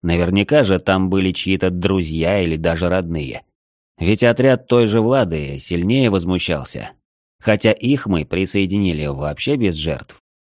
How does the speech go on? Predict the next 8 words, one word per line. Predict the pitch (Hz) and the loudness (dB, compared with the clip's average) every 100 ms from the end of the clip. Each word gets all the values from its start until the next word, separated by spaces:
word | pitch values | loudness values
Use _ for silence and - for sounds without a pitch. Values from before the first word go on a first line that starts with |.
| _ _ _ _ _ _ _ | _ _ _ _ _ _ _
«Есть!» | 104 104 156 131 - - _ _ _ - | -6 0 2 2 -4 -14 _ _ _ -4
Лена, | 90 135 107 73 | 0 2 2 0
было | 78 87 90 | 0 2 2
видно, | 117 127 120 | 2 2 2
задумалась, | 113 127 117 85 65 57 - _ | 2 0 0 0 -4 -10 -14 _
но | 95 135 | -4 -2
кивнула | 135 123 110 127 127 | 0 2 4 4 2
уверенно. | 131 120 95 76 76 73 | 2 0 0 0 -2 -6